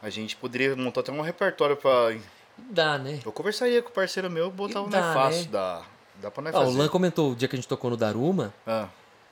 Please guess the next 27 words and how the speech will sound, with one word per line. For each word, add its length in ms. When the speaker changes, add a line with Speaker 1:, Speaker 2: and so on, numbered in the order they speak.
Speaker 2:
a 140
gente 240
teve 180
um 40
Speaker 1:
Nossa, 240
Speaker 2:
momento 120
Speaker 1:
Daruma, 460
Speaker 2:
ali 120
Speaker 1:
velho. 140
Speaker 2:
que 60
a 40
gente 200
precisou 360
estender. 760
E 80
eu 80
Speaker 1:
Sim, 40
Speaker 2:
mandei 240
umas 200
lá, 200
eu 60
mandei 220
Speaker 1:
sim. 60
Speaker 2:
Audioslave, 560
mandei 200
Linkin 280
Park. 640